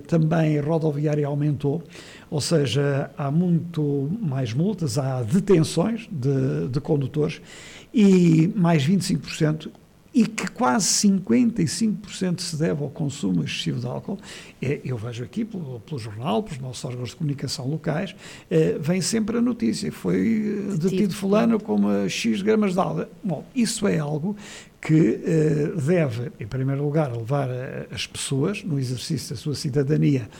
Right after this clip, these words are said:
Speaker 1: a uma reflexão sobre os seus comportamentos e as autoridades, eh, a fazerem aquilo que devem fazer, que é atuar pedagogicamente,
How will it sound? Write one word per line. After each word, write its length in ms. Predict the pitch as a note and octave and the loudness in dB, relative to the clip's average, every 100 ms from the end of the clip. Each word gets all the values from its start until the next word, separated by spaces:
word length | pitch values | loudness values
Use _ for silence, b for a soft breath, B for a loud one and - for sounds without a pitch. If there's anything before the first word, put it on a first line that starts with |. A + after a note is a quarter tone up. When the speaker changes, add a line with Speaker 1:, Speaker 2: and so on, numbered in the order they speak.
| B B | B B
Speaker 1:
a 80 | - | 2
uma 160 | E3+ D3+ | 2 2
reflexão 560 | - D#3 C#3+ - C#3+ | 0 -4 -4 -4 -4
sobre 240 | - C3+ A2+ | -2 -4 -2
os 60 | |
seus 140 | - - | -4 -2
comportamentos 720 | C3 - - D#3 G#3 C4+ - B B B | -6 -4 2 4 4 0 -6 B B B
e 100 | C4+ | 4
as 140 | E3+ C3 | 4 4
autoridades, 800 | B2 D3+ C#3 C#3 D3+ F#3+ - B B B | -4 -4 -4 -2 -4 -4 -8 B B B
eh, 300 | E3 D3+ - | 6 6 4
a 40 | A3+ | 0
fazerem 420 | F3 C3 E3+ C#3+ | 0 2 2 2
aquilo 260 | - E3 B2+ | 2 0 0
que 80 | |
devem 300 | C3+ C#3 B2+ | -2 -2 -2
fazer, 520 | B2+ F3 C#3+ G3 C4+ C4 | -2 -2 0 0 -2 -4
que 200 | - D3+ | 0 2
é 60 | |
atuar 400 | D3+ E3+ E3+ D#3+ | 4 2 2 2
pedagogicamente, 1040 | - D#3+ C#3+ C3+ B2+ D3 - G3 B3+ E4 | 0 2 2 2 0 0 0 2 2 0